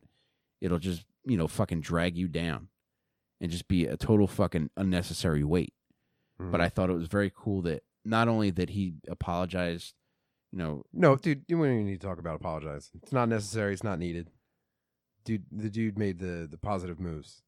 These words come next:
Speaker 1: He did. He did.
Speaker 2: Yeah.
Speaker 1: He, he did everything right. And also, I was very impressed, like, with the way that, like, people were just like, "Yeah, dude, no f-,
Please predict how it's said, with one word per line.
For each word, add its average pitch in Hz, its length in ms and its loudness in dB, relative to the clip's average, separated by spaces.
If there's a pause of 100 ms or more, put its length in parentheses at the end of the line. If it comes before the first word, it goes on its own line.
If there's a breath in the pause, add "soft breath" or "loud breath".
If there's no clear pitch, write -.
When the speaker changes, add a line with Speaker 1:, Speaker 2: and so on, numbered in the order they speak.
(120)
Speaker 1:
He 156 140 6
did. 147 320 8
He 151 140 6
did. 127 220 8
Speaker 2:
Yeah. 113 60 0
Speaker 1:
He, 131 120 6
he 131 160 2
did 127 200 6
everything 147 400 4
right. 120 240 8
And 110 120 6
also, 120 420 8
I 87 120 4
was 90 180 4
very 95 220 4
impressed, 90 380 -2
like, 82 180 -4
with 90 100 -6
the 85 80 -6
way 82 180 -2
that, 73 140 -6
like, 78 160 -6
people 82 200 -6
were 82 60 -4
just 78 220 -12
like, - 100 -14
"Yeah, 107 120 -2
dude, 78 260 -6
no 101 140 0
f-, - 120 -8